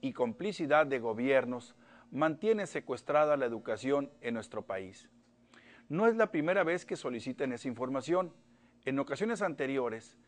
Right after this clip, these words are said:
la Secretaría de Educación se había declarado incompetente, argumentando que en su base de datos no tenía información sobre el sueldo del presidente vitalicio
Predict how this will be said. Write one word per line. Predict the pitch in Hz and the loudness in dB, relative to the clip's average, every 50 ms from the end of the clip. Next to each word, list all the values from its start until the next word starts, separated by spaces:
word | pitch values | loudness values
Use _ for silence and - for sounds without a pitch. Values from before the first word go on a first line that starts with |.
| - - - _ - | -20 -20 -20 _ -6
la | - 123 135 139 | 0 2 2 2
Secretaría | - - 123 - 147 135 - 143 139 175 202 208 208 | 0 -2 -6 -4 -2 0 2 2 4 4 4 4 4
de | 196 | 4
Educación | 160 143 123 - 131 120 - - 147 147 143 143 139 - - - - - | 2 0 0 0 -2 -2 0 2 2 2 2 2 0 -6 -14 -20 -20 -20
se | _ - - 143 135 | _ -10 -4 0 0
había | 131 147 170 180 | 2 2 2 2
declarado | 185 185 170 147 135 135 147 160 170 | 2 0 -2 0 0 2 2 2 2
incompetente, | 170 156 135 - - 135 127 123 117 - - 117 113 - 151 151 139 123 - - 107 107 - _ - - - - _ - | 0 -2 -4 -4 -4 -2 -2 -2 -2 -4 -4 -4 -2 -2 -2 -2 -2 -4 -6 -8 -12 -12 -12 _ -20 -20 -20 -18 _ -4
argumentando | 120 120 117 131 143 143 147 147 143 - 196 196 175 151 147 151 147 - - - - _ _ | -4 -2 -2 0 0 0 0 0 2 2 2 4 2 2 -2 -2 -4 -6 -14 -20 -20 _ _
que | - 139 135 | 0 0 0
en | 131 123 | 0 0
su | - - 135 113 | -4 -6 -2 0
base | 131 147 160 - 180 | 2 2 2 2 0
de | 185 180 180 | 0 2 6
datos | 196 190 170 - - 180 175 - - - _ - - - - - _ | 6 6 6 6 4 -4 -4 -4 -8 -18 _ -20 -20 -20 -20 -16 _
no | - 147 170 214 233 220 | -6 -2 0 0 0 2
tenía | - 202 185 190 196 196 185 | 2 0 0 0 0 0 0
información | 175 151 - - 139 127 123 123 120 113 - 151 160 170 147 | -2 -4 -4 -4 -6 -4 -2 -2 -4 -2 0 -2 -2 -2 -2
sobre | - 143 120 117 113 | -4 -4 -4 -2 -4
el | 110 110 101 | -4 -6 -6
sueldo | - 143 151 160 165 151 151 135 | -4 0 0 2 2 2 0 -2
del | 123 113 107 | -2 -2 -6
presidente | - 139 147 147 - 143 123 131 139 147 139 - 143 | -6 -6 -6 -4 -4 -2 0 0 0 0 -2 -4 -6
vitalicio | 123 120 110 - - 110 120 147 170 165 - - 165 160 156 | -6 -6 -6 -4 -4 -2 -2 -2 -4 -6 -6 -6 -6 -6 -6